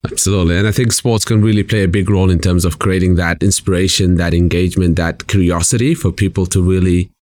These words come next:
embark on this journey of, of becoming a better allies, a better advocates, a better, a better people, I guess, or better, better, better society.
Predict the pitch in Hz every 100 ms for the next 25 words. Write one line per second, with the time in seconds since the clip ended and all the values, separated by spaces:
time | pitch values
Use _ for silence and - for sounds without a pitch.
0 | _ - 110 95 127 160 113 90 92 -
1 | 92 87 87 82 80 - 90 85 90 -
2 | 92 90 82 87 82 - 107 101 92 90
3 | 90 82 82 80 - 98 92 90 - 85
4 | 82 82 85 82 82 76 - _ _ _
5 | _ - 95 117 107 151 165 110 90 87
6 | 82 90 90 87 104 87 82 87 87 -
7 | 104 113 107 78 85